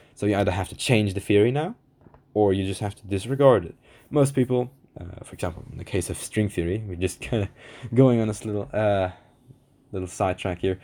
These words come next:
but the string theory, for example, a very promising theory, trying to, uh, connect, m-, uh, I think it was gravity with, uh, the theory of relativity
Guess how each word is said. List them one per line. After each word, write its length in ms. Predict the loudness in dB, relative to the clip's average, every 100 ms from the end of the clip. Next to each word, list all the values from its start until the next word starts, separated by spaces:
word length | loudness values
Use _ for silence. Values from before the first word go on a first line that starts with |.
| -16 -20 -12
but 100 | -8
the 80 |
string 240 | -2 2 2
theory, 300 | 2 0 0
for 120 | -4
example, 500 | -4 -2 -2 -6 -8
a 100 | -12
very 320 | 0 4 4
promising 460 | 4 0 -2 -4 -8
theory, 360 | -4 -4 -4 -10 _ _ _ _ _ -20 -20
trying 260 | -10 -6 -6
to, 320 | -4 -4 -4 -8 _ _ _ _ _ _ _
uh, 80 | -18 -8
connect, 380 | -4 -4 -6 -14
m-, 340 | -8 -4 -4 -4 -4
uh, 200 | -4 -4
I 60 | -4
think 160 | -2
it 60 | 0
was 240 | -2 -4
gravity 560 | -6 -2 0 -2 -4 -2
with, 440 | 0 0 0 -2
uh, 420 | -2 -2 -2 -4 -6
the 240 | -6 -6
theory 260 | -2 -2 -2
of 100 | -4
relativity 600 | -6 -4 -6 -6 -6